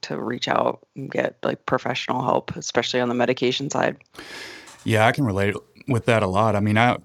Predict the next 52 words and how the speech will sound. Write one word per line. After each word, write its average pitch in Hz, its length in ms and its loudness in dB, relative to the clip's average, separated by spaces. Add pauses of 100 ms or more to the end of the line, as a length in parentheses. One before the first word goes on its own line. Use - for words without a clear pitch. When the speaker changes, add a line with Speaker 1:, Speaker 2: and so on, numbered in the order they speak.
(120)
Speaker 2:
you 117 180 2
know, 120 100 4
I 120 120 4
had 131 140 2
a 107 100 2
T - 260 -2
B 107 140 2
I 107 120 6
when 104 140 4
I 98 100 2
was, 98 340 -2
uh, 95 360 0
six. - 640 0 (160)
So, 95 500 -2
um, 87 360 -4 (200)
I 107 60 -2
had 107 100 0
a 101 40 0
pretty 120 200 2
Speaker 1:
At - 100 4
Speaker 2:
ba- - 60 -10
Speaker 1:
six? - 840 0
Speaker 2:
Yeah, 110 280 2 (100)
it - 300 -2
crushed, 135 420 0
um, 90 380 -2 (320)
I 113 80 0
had 110 120 2
an 104 60 0
enclosed 107 360 0
head 104 140 0
injury 104 280 2
and 92 80 0
it 85 60 -2
crushed - 260 -2
all 101 120 4
the 98 80 -4
bones 92 300 0
in 90 60 -2
my 90 80 0
left 92 240 -2
ear. 90 320 -4
And 104 80 -6
that's 98 140 -2
why 98 100 2
I'm 90 80 0
deaf 90 160 0
in 170 60 -2
one 170 240 4
Speaker 1:
Oh 151 40 4
Speaker 2:
ear. 95 200 -2
Speaker 1:
my 127 140 -14